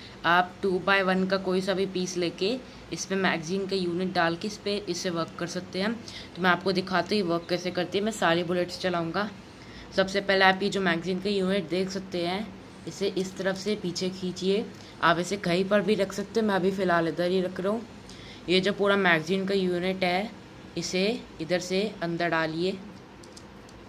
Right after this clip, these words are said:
और फिर स्टिक को बाहर निकाल लीजिए और फिर इसे वापस उधर रख दीजिए। तो इससे ये पता चलेगा कि ये reloaded हो चुकी है।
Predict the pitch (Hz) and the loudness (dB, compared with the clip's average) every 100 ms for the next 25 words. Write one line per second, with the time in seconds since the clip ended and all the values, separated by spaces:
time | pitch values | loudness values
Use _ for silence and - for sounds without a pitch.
0 | - - - - - - - - - - | -18 -18 -18 -18 -20 -20 -20 -18 -18 -18
1 | - - - - - - - - - - | -18 -20 -18 -18 -18 -18 -18 -18 -4 4
2 | 180 175 220 - 202 196 220 202 185 175 | 6 6 0 2 -2 2 2 6 6 6
3 | 175 170 151 143 151 139 147 147 - - | 2 0 0 -2 -6 -6 -6 -8 -10 -18
4 | - - - - - 175 190 214 226 196 | -18 -18 -18 -10 4 4 4 2 4 6
5 | 190 190 196 196 196 175 127 131 131 131 | 6 4 0 4 4 4 -2 -6 -6 -8
6 | 139 - - - - 202 185 185 214 226 | -10 -12 -18 -10 0 2 2 2 4 4
7 | 208 202 196 196 196 190 185 190 226 226 | 4 2 2 0 2 4 6 6 4 2
8 | 208 190 226 220 196 180 175 180 170 151 | 4 6 6 4 4 4 4 4 2 0
9 | - 127 131 131 | -4 -10 -8 -8